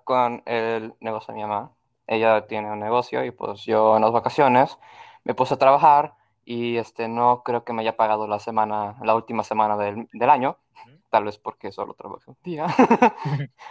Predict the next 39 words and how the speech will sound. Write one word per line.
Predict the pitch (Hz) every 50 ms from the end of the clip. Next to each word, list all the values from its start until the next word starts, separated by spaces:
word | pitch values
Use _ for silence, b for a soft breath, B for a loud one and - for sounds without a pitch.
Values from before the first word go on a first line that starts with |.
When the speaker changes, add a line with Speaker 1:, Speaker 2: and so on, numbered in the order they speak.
| B B _ _ -
Speaker 1:
Pero | 143 135 139 135
fue, | 160 170 175 170 160 139 - - - - -
fue | - 180 165
semana | 175 175 180 175 175 165
festiva, | 160 151 - - 160 151 127
así | 120 123 135
que | - - 131
tuve | - 139 131
excusa. | 127 127 - - 139 123 - 98 - _ _ _ _ _ _ _ _ -
Speaker 2:
Sí. | - 110 123 - _ _ _ _
Speaker 1:
Bueno, | - 120 120 117 104 -
no | - 127 131
excusa, | 127 - - 131 123 120 101
fue | - 113 107 98 - _ _ _ _ _ _ _ _ _ _ _ _ _
técnicamente | - 127 123 113 120 117 113 113 - 98 - _ _ _ - _ _
por | - 120 113
vacaciones. | 104 101 - - - - 120 135 - - 196 214 202 - - - - _
<laughs> | _ _ _ _ _ _ _ _ _ _ _ _ -
Speaker 2:
Claro. | 117 117 117 110 110 110 _ _ _ _ _ _ _ _ _ _ _ _ _ _ _ _ _ _ _ _ _ _ _ _ _ _ _ _ _ _ _ _ _ _ _ _ _ _ -
Speaker 1:
Y, | 131
pues, | - 123 123 120
ahí | 120 120 123 127 127
ten-, | 127 127 123 120 - -
a | - 113
lo | 110 110 107
mejor | 110 110 117 113
y | 107
tengo | - 110 110 110
una | 110 104
chance. | - - 110 104 - 110 104
Con | - 113 113
quinientos | - 117 117 123 123 - 123 117
pesos | - 120 117 120 113 113
a | 110
la | 104 104
semana | - - 110 113 120 127 127 113
ya | 110 107
lo | 104 104
hice. | 98 - 110 104